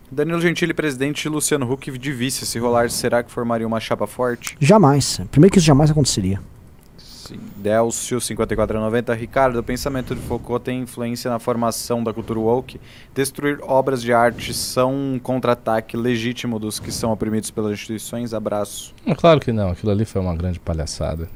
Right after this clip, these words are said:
Speaker 3: Mas eu fiquei sabendo que eles não destruíram, porque tinha uma, uma
Speaker 2: Tinha um
Speaker 3: tela de
Speaker 2: vidro.
Speaker 3: proteção.
Speaker 2: É. Agora, é, sobre o Huck que falou, gente, acho que o projeto dessa turma do Huck, eu acho que esse morreu.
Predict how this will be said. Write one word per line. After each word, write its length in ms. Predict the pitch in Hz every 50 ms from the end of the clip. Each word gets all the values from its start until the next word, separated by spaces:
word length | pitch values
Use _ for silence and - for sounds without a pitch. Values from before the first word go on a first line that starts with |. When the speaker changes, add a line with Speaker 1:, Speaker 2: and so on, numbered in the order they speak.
| - -
Speaker 3:
Mas 180 | 117 113 113 113
eu 80 | 123 120
fiquei 160 | - - 131
sabendo 300 | - 131 123 127 131 131
que 60 | -
eles 100 | 135 135
não 80 | 135 131
destruíram, 440 | 127 120 - - 123 113 107 95
porque 120 | 90 - 95
tinha 220 | - - 107 98
uma, 220 | 92 85 85 87 92
uma 40 |
Speaker 2:
Tinha 160 | - - 98 151
um 80 | 147
Speaker 3:
tela 120 | 143 127 120
de 40 | 127
Speaker 2:
vidro. 260 | 127 117 113 101 82
Speaker 3:
proteção. 360 | - - - - 107 113 110
Speaker 2:
É. 60 | 107 - - - - - - - - -
Agora, 400 | 190 208 220 240 240 226 220 - 202
é, 680 | 190 185 185 180 180 175 170 170 170 165 160 147 -
sobre 260 | - - - 220 247
o 140 | 285 240 165
Huck 480 | 131 113 110 147 190 208 - - 127 104
que 60 | -
falou, 340 | - - 113 123 147 185 170
gente, 300 | 151 208 208 151 - 220
acho 180 | - 127 107 -
que 60 | -
o 340 | 139 131 131 143 135 135 120 - -
projeto 580 | - 160 160 139 117 120 151 170 226 226 - 165
dessa 220 | 160 - - 143
turma 240 | - - 143 139 131
do 80 | 131 123
Huck, 320 | - - 147 165 - -
eu 60 | 185
acho 120 | 165 - -
que 100 | - - -
esse 300 | 170 202 202 - - 233
morreu. 420 | 226 233 254 247 170 135 110 104